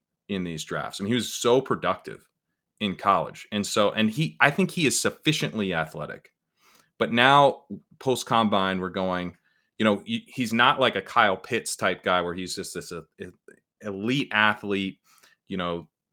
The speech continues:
wide receiver who gets tight end eligibility. No, he's like a tight end,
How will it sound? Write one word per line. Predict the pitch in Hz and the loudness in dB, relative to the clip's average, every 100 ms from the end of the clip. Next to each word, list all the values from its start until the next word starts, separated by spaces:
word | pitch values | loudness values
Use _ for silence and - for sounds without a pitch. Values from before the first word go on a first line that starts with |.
| 101 | -8
wide | 104 113 110 | 2 2 4
receiver | 107 - 110 104 101 | 0 0 -2 0 0
who | 98 92 | 0 -4
gets | 101 - | -4 -4
tight | - 101 | -2 0
end | 92 90 | 0 -2
eligibility. | 87 87 82 80 87 85 85 80 _ _ _ _ _ _ | -2 -4 -6 -6 -4 -4 -6 -8 _ _ _ _ _ _
No, | - 160 | 2 4
he's | 120 151 | 4 0
like | 180 175 | 0 0
a | |
tight | 165 - 131 107 | -2 4 4 4
end, | 101 76 82 | 0 -2 -16